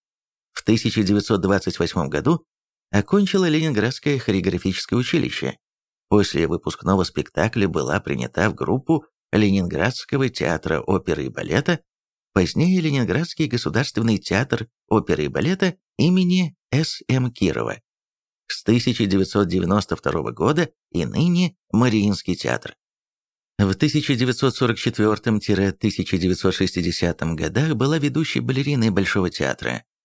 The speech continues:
где блистала в "Лебедином озере", "Ромео и Джульетте",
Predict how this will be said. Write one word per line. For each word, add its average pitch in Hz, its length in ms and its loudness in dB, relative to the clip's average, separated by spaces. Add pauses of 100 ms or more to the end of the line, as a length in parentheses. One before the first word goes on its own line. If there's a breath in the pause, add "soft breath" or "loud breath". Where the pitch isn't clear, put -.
(220)
где 98 280 4
блистала 131 680 0 (240)
в 90 140 2
"Лебедином 82 500 0
озере", 156 420 0 (360)
"Ромео 92 560 2
и 67 40 -2
Джульетте", - 600 -4